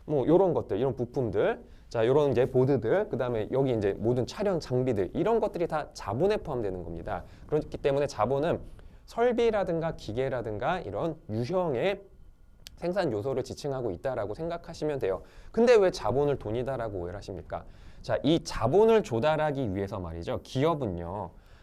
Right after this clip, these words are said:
아니, 지금 이 자본을 만들기 위해서 제가 막 이런 그 촬영 장비를 막 조립하고 구매하고 그러진 않지 않겠습니까? 다 어디선가 구매를 하거나 임대를 하거나 조달해 옵니다. 이렇게 자본 설비를 조달하고 임대하기 위해서 뭐가 필요하죠?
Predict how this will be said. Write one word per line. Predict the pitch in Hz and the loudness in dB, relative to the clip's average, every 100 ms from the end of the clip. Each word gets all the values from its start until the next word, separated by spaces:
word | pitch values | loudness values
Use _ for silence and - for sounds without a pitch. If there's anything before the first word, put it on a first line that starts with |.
| - | -6
아니, | 107 123 120 120 85 - | -2 0 2 0 -4 -12
지금 | - 143 151 | -2 2 4
이 | 110 165 | 6 6
자본을 | 139 - 123 170 | 4 2 4 4
만들기 | 131 101 127 127 | 2 0 0 2
위해서 | 117 101 | 2 0
제가 | - 110 139 | 0 2 2
막 | 113 113 101 | 2 2 2
이런 | 110 117 | 2 0
그 | 113 | -2
촬영 | - 202 220 | -4 -2 0
장비를 | 190 151 135 | 0 0 0
막 | 107 - | -2 0
조립하고 | 123 151 151 131 | 0 0 -2 -4
구매하고 | - 120 135 113 | -2 -2 -2 -2
그러진 | 127 160 151 | -2 0 -2
않지 | 90 104 160 | -4 -6 -6
않겠습니까? | 113 143 - 139 113 - 110 - - | -6 -8 -6 -6 -4 -2 -4 -6 -8
다 | 147 | -2
어디선가 | 120 110 143 185 175 165 156 | 0 2 4 2 0 -2 -6
구매를 | - 123 170 185 175 160 | -4 0 2 2 2 0
하거나 | 143 139 208 214 - - | -2 0 0 -2 -8 -4
임대를 | 113 143 175 170 156 | 0 2 2 4 2
하거나 | 131 147 190 - | 0 -2 -2 -6
조달해 | - 110 - 175 143 | -4 0 0 0 0
옵니다. | 104 87 87 - - - - | -2 -4 -8 -10 -18 -12 0
이렇게 | 175 196 202 190 | 2 4 4 2
자본 | - 117 180 190 | 0 2 2 2
설비를 | 196 180 175 170 | 2 2 2 2
조달하고 | - 131 120 151 147 143 | 0 -2 0 0 2 0
임대하기 | - 113 120 135 139 120 107 | 0 -2 0 0 -2 -2 -2
위해서 | 104 107 | -4 -6
뭐가 | 90 110 | -6 -6
필요하죠? | - 101 92 123 170 | -6 -6 -6 -4 -6